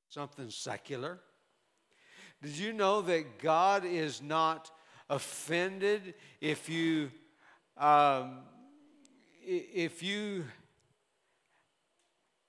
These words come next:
participate in something that is, uh, oh, for instance, uh, you know, I,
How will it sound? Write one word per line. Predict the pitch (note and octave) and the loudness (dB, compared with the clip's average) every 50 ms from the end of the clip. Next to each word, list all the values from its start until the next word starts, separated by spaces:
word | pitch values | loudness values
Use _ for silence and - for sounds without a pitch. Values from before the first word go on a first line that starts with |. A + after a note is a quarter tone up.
| _ _ _ _ _ _ _ _ _ _ _ _ _ _ _ _ _ _ _ _ _ _ _ F3+ D3+ _ _ _ _ _ _ | _ _ _ _ _ _ _ _ _ _ _ _ _ _ _ _ _ _ _ _ _ _ _ -20 _ _ _ _ _ _ _
participate | - F3+ F3 - - A#3+ B3+ - - - G#3+ - - F3+ F3+ F3+ F3 E3+ D#3+ | -4 -4 -4 0 2 2 2 4 4 0 -2 2 4 4 6 6 4 2 0
in | F#3 E3+ E3+ E3+ E3 D#3 D3+ C3 - _ _ - - _ _ _ _ _ _ _ G3 | 0 0 0 0 -2 -4 -8 -14 -16 _ _ -20 -20 _ _ _ _ _ _ _ -16
something | E3+ - - - F#3+ G3+ G3 D#3+ - F#3 F#3+ F#3+ F3+ F3 D3+ | -10 -8 -4 2 4 4 4 2 0 -2 -2 -2 -2 0 2
that | F3+ E3+ E3 E3 | 4 4 4 4
is, | E3 E3 D#3+ D#3 D3+ C#3 C#3 E3 | 2 0 -2 -4 -6 -8 -10 -6
uh, | D#3+ E3+ D#3 D#3 D3 C3+ B2 - - - - - - - _ | -2 0 2 4 4 2 0 -4 -14 -20 -20 -20 -20 -20 _
oh, | - F3 F#3 F3+ F3 E3 D3 - - - - - - _ _ _ _ _ _ _ _ _ _ B3+ C#4 _ _ _ _ _ _ _ _ _ _ _ _ _ _ _ _ | 0 4 4 6 6 4 2 -2 -8 -16 -20 -20 -20 _ _ _ _ _ _ _ _ _ _ _ _ _ _ _ _ _ _ _ _ _ _ _ _ _ _ _ _
for | - F#3+ F#3+ F#3 F3 F3 | -2 2 4 6 6 6
instance, | F#3 G#3 G3+ - - - E3+ E3 E3+ E3+ - - - - - _ - - - _ | 4 2 0 -2 -4 -2 -2 -4 -4 -6 -8 -10 -10 -12 -16 _ -20 -20 -6 _
uh, | E3 F3 E3+ E3 D#3+ D3+ D3 C#3+ D3+ - - - - - - - - - - _ _ _ _ - | 6 8 8 8 6 4 0 -4 -12 -18 -20 -20 -20 -20 -20 -20 -20 -20 -20 _ _ _ _ -6
you | E3+ F3+ | -4 0
know, | F#3 F#3 F3 E3+ | 2 4 6 6
I, | E3+ F3 F#3 F3+ | 6 6 6 4